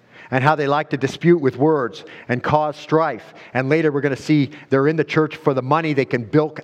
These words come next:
out of it. And I was reminded of that very recently at a service I attended while I was out in Arizona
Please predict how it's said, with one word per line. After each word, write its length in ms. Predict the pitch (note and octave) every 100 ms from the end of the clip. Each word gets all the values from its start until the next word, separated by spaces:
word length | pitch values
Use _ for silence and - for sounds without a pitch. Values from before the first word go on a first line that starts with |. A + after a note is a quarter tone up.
| -
out 140 | D3+ -
of 60 | A#2+
it. 100 | - - _ _ _ _ _ _ _ - - -
And 80 | C3+
I 20 |
was 160 | C#3 C3+
reminded 580 | C3+ C3 D#3 D#3 A#2+ G#2 - - -
of 160 | A#2
that 180 | B2+ B2+
very 200 | A#2+ B2+
recently 560 | A2+ D#3+ - C#3 A#2 A2
at 80 | G2+
a 20 |
service 400 | - C3+ A#2+ -
I 100 | A2+
attended 300 | - C#3 A2+
while 120 | A2
I 40 |
was 140 | A2 G#2+
out 180 | A#2 A2
in 80 |
Arizona 540 | G#2+ G#2 F#2+ B2 G#2